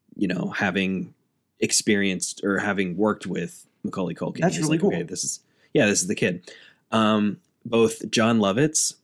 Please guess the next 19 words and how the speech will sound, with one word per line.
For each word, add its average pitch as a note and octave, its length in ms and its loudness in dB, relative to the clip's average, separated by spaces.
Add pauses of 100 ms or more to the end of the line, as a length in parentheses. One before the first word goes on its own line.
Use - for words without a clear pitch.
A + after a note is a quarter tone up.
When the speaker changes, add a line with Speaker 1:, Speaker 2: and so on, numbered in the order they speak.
(140)
Speaker 1:
who G#2+ 160 4
was F#2+ 340 2
in F2 320 -2
Rat G2 220 2
Race, F#2 560 2
uh, D2+ 180 -6
Benchwarmers, F#2 1040 -4 (540)
what G2+ 140 -4
else F2 180 -2
Speaker 2:
I - 40 -6
Speaker 1:
is G2+ 60 -2
he G#2 60 -2
Speaker 2:
love - 160 0
Speaker 1:
in? - 60 -8
Speaker 2:
John G2 260 -4
Lovitz. - 640 -10
Speaker 1:
Yeah, G2 420 2
yeah. - 240 0 (600)
And F#2+ 380 2